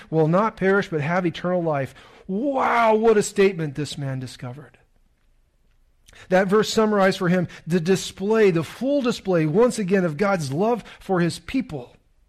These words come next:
Ever since creation, displayed again in Jesus. But then, no sooner had he read verse sixteen than he comes to verse nineteen. John three nineteen.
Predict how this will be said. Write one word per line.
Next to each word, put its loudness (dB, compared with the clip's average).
Ever -2
since -2
creation, -8
displayed -2
again -2
in -6
Jesus. -6
But -4
then, 0
no 2
sooner 0
had 0
he 0
read 0
verse -2
sixteen -4
than 0
he 0
comes -4
to -8
verse -8
nineteen. -8
John -6
three -8
nineteen. -10